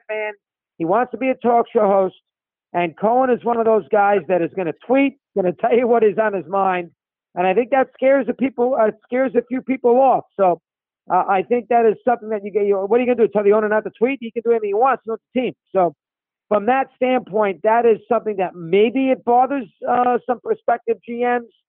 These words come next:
They get somebody, ev-, I don't think it's Sandy. Uh, I, I think it's the owner who, and I think it's, you know, the fact that, uh, you know, the Mets haven't won in a long time. You got the Yankees here. Fan base can be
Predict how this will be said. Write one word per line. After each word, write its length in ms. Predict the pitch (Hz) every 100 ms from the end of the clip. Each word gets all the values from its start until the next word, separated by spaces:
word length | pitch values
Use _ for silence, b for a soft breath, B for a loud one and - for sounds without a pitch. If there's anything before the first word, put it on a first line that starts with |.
| _ _ _ _
They 240 | 165 240 269
get 200 | 285 277 -
somebody, 400 | 277 269 262 247
ev-, 100 | 226
I 220 | 269 240
don't 140 | 320
think 140 | 349 320
it's 160 | 311 _
Sandy. 480 | 302 269 156 131 113 _ _ _ _ _ -
Uh, 340 | - 190 196 196
I, 300 | 208 208 220
I 60 | 240
think 180 | 277 285
it's 140 | -
the 120 | 269
owner 420 | 277 294 240 208 190
who, 400 | 214 208 196 - _ _
and 140 | 294 311
I 120 | 311
think 240 | 302 302
it's, 160 | 285 - -
you 100 | 294
know, 160 | 262
the 120 | 254 214
fact 300 | 240 254 247
that, 180 | 247 233
uh, 160 | 240 240
you 100 | 247
know, 180 | 233 240
the 80 | 214
Mets 200 | 226 226
haven't 200 | 240 226
won 140 | 226 226
in 40 |
a 80 | 214
long 240 | 214 226 -
time. 180 | 220 220
You 60 | 208
got 140 | 214
the 80 | 214
Yankees 360 | 214 220 - 214 -
here. 400 | 214 214 208 - _ _ _
Fan 220 | 220 233
base 200 | 233 233 220
can 180 | 233 220
be 140 | 226